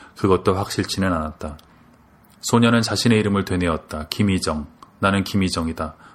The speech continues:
먼 나라로 간다. 그리고 어른 김희정이 되어 돌아온다. 이름과 돈을 갖고 돌아와 땅을 사고 거기에 벼를 심을 것이다. 땅을 가진 자는 존경을 받는다." 그것이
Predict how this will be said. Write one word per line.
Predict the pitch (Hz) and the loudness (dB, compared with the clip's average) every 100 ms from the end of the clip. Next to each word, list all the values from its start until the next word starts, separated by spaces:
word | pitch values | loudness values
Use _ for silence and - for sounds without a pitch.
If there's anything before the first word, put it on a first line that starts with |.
| - | 2
먼 | 101 104 | 4 6
나라로 | 98 92 87 85 | 4 4 2 0
간다. | 80 73 76 - | -4 -8 -12 -6
그리고 | 104 101 101 107 | 0 4 4 4
어른 | 104 104 101 | 4 2 0
김희정이 | - 101 95 98 92 | 0 0 2 0 2
되어 | 90 90 | 0 0
돌아온다. | 85 80 76 76 - - - - - - - - | -2 -4 -6 -10 -16 -20 -20 -20 -20 -20 -20 2
이름과 | 117 117 117 110 92 | 4 6 6 4 4
돈을 | - 107 107 | 2 2 4
갖고 | 101 - 95 | 4 2 2
돌아와 | 92 87 87 - | 4 2 0 2
땅을 | 104 104 | 2 2
사고 | 95 92 90 | 0 0 0
거기에 | - 92 95 90 | 0 0 2 2
벼를 | 98 95 92 | 2 2 2
심을 | - 90 | -2 -4
것이다. | 85 - - 78 _ _ - - - - _ _ _ _ _ | -4 -6 -10 -16 _ _ -20 -20 -20 -20 _ _ _ _ _
땅을 | 117 113 113 | 2 2 4
가진 | 107 104 | 2 2
자는 | 95 95 90 | 2 2 2
존경을 | 95 92 95 92 | 2 4 4 2
받는다." | 80 78 73 76 73 - - - _ | 0 -4 -6 -10 -14 -18 -20 -20 _
그것이 | - 104 98 107 | 2 2 2 0